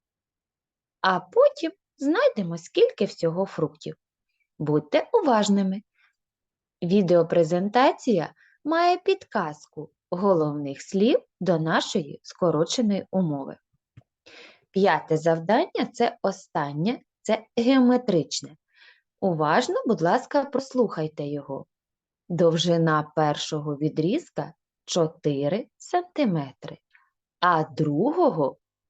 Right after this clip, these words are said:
удвічі довша. Знайди довжину другого відрізка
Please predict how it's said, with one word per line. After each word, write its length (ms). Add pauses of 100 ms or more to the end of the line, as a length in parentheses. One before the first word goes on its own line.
(120)
удвічі 1160
довша. 720 (800)
Знайди 640
довжину 640
другого 640
відрізка 720